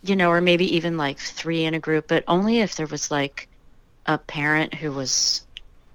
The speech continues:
y-, you know, being as careful as, as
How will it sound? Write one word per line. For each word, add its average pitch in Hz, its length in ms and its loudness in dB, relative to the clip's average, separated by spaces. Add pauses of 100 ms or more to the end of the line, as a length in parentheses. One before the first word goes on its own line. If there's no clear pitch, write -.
(400)
y-, 175 160 2
you 170 120 4
know, 143 180 6
being 147 400 2
as 135 380 -2
careful 151 400 0
as, 139 420 -4
as 143 240 -4